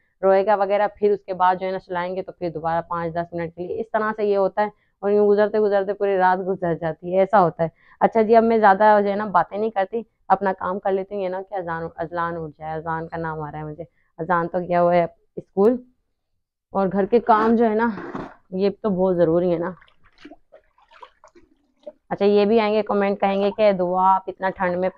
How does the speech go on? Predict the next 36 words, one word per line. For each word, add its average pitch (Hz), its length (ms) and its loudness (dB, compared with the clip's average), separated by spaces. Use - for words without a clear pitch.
पानी 185 240 4
में 190 180 -2
काम 180 280 0
कर 170 180 0
रही 175 120 -2
हो, 175 60 -4
ऐसे 185 240 -4
नहीं 185 160 -2
करो, 185 220 0
छोटा 185 260 -6
सा 185 140 -8
बच्चा 170 280 -6
है, 180 100 0
आखिर 185 340 0
करना 185 360 -4
तो 202 100 -6
है 180 140 -2
ना 180 80 -6
ये 180 140 -6
काम, 170 200 -10
ये 196 140 4
काम 202 220 4
भी 214 60 4
तो 208 100 2
घर 196 140 2
के 196 120 -6
करने 190 320 -2
ज़रूरी 180 340 4
है, 185 80 -2
ऐसे 180 160 -6
घर 175 180 -2
को 185 80 -8
तो 196 260 -4
छोड़ 185 280 -2
नहीं 196 120 -4
सकते। 175 360 -10